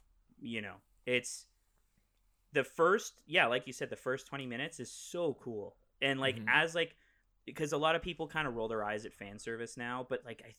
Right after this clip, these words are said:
Speaker 1: feel like this movie did it really well.
Speaker 2: Yeah.
Speaker 1: Like,
Speaker 2: Oh my
Speaker 1: especially
Speaker 2: God.
Speaker 1: at the beginning, because you're just like,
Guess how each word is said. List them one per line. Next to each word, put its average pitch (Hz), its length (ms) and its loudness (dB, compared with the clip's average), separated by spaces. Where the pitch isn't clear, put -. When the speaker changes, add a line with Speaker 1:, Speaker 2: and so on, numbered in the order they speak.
Speaker 1:
feel 170 260 -10
like 156 240 -4
this 139 220 -12
movie 127 240 -8
did 120 140 -12
it 113 120 -16
really 113 200 -14
well. 110 300 -10
Speaker 2:
Yeah. 123 200 -2
Speaker 1:
Like, 127 140 -2
Speaker 2:
Oh 226 80 4
my 226 60 8
Speaker 1:
especially 175 320 0
Speaker 2:
God. 170 140 -4
Speaker 1:
at 147 180 -2
the 147 80 2
beginning, 135 480 -6
because 139 340 -10
you're 120 80 -12
just 123 180 -12
like, 139 160 -14